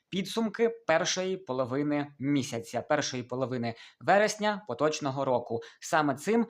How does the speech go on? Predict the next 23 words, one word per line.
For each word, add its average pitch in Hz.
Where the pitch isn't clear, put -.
сьогодні 165
і 151
займусь. 123
І 196
так, 147
друзі, 113
е, 147
хочу 226
з 156
вами 170
поділитись 196
своїми 151
придбаннями, 220
своїми 139
здобутками 175
за 180
перші 156
два 143
тижні 123
вересня, 156
як 135
я 120
вже 123